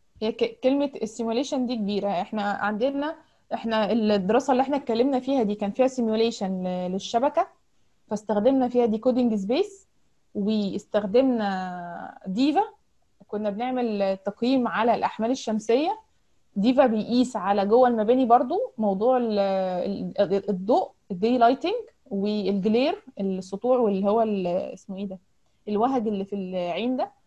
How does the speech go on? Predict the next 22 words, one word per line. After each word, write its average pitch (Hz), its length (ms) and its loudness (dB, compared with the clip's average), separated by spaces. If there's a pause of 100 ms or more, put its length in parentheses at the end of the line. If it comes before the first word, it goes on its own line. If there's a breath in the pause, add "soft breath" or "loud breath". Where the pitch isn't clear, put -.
(680)
آم، 196 800 -4 (960)
وفي 202 440 -2
بينزل 247 440 2
معاه 226 180 -2
كمان 262 300 -2
حاجه 262 160 -4
اسمها 262 300 0
اركي 254 200 -2
سام، 269 220 -2 (140)
برضو 220 300 -2
بيشتغل 226 360 0
انرجي 220 340 -2
بيلد، 247 340 -2
ان-، 220 100 -4
الانرجي، 208 1040 -2
آه، 180 640 -8
انرجي، 202 560 -4
اسمه 196 220 -10
ايه 202 60 -6
ده، 277 140 -8
انرجي 220 240 -2
بلس. 226 400 -4